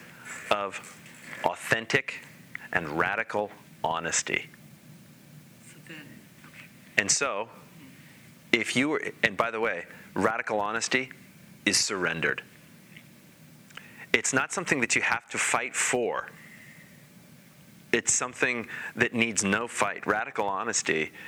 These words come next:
Speaker 1: is the truth beyond name and form. It's not your truth versus my truth. It's the infinite. And so when we consciously come from the infinite, we are acting from a place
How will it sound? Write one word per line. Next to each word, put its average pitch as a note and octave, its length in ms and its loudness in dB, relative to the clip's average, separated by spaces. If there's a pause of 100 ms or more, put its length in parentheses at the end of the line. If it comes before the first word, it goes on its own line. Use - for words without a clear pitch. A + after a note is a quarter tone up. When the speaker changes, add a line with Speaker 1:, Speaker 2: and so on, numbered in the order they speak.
(320)
Speaker 1:
is F#2+ 360 2
the - 140 2
truth - 680 0 (320)
beyond G#2 460 2
name G#2 240 2
and F2+ 120 0
form. E2+ 400 0 (760)
It's - 160 4
not C3+ 180 0
your A2+ 180 4
truth A#2+ 280 0
versus G#2+ 480 0
my F#2+ 240 2
truth. - 440 -2 (460)
It's - 360 2 (1300)
the A#2 200 4
infinite. F#2 460 -2 (840)
And A#2 120 2
so - 140 0
when A2+ 180 0
we D3 240 0
consciously C#3+ 600 0
come C3 300 0
from A2+ 340 0
the G2 160 4
infinite, A#2+ 460 -2 (480)
we A#2+ 80 6
are B2 160 -2
acting C#3 460 0
from G#2+ 180 2
a A2+ 60 -2
place D#2 500 0